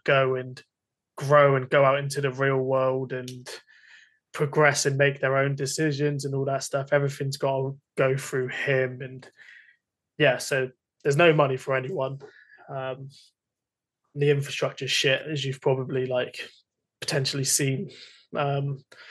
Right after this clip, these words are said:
so yeah, um,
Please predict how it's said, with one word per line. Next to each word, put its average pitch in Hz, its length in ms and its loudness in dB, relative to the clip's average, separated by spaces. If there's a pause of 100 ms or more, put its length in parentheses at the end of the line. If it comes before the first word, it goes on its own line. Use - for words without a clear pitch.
(480)
so 135 520 4 (1500)
yeah, 135 260 0 (340)
um, 135 400 0